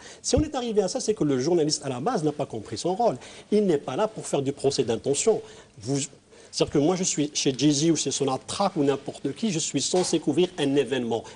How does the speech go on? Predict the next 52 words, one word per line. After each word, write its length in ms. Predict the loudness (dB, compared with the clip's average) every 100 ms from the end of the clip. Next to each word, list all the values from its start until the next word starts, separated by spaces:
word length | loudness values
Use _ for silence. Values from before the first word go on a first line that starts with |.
| 2
l'intitulé 640 | 4 4 -4 -6 -2 0
de 100 | 2
l'événement, 440 | 0 0 -4 -8 -12 -16 -2
et 80 | 2
non 200 | 4 2
pas 220 | 0 -2
sortir 560 | 0 2 2 0 -10 -6
de 100 | -2
l'événement 540 | 0 0 -2 -4 -4 -4 -12 -16 -2
pour 300 | 0 0 -4
faire 320 | -2 -2 -2
du 100 | -4
militantisme 800 | -2 -2 -4 -6 -6 -4 -2 -2
ou 40 | -2
faire 180 | -2
un 60 | -4
procès. 460 | -2 -2 0 -2 -6 -12 -12
Sauf 260 | -4 -2 0
si 200 | -2 -2
je 60 |
suis 200 | -2 -2
téléguidé, 640 | 0 0 0 -2 0 -2 0
et 120 | 0
là, 200 | 0 -2 -4
je 100 | -2
dois 240 | -2 -2
prendre 220 | -4 -4 -4
mes 60 |
responsabilités. 840 | -6 -6 -4 -4 -6 -6 -10 -10 -14 -18 -10
Ce 160 | 0 2
n'est 160 | 2
pas 140 | 2 0
mon 120 | -2
rôle. 260 | 0 0 0 -4 -20 -20 _ _ -2
Tout 60 | 0
d'abord, 320 | 2 0 -2
ce 80 | -2
n'est 80 |
pas 100 | 0
mon 140 | 0 -2
rôle. 160 | -6
Je 140 | -4 -4
suis 220 | -2 -4
journaliste, 640 | -2 0 0 -2 -2 -4
je 80 | -4
suis 220 | -4 -4
venu 300 | -2 2 2
couvrir 400 | 0 -2 -2 0
une 160 | 2 0
conférence 340 | 0 -4 -4
de 80 | -4
presse, 220 | -2 -2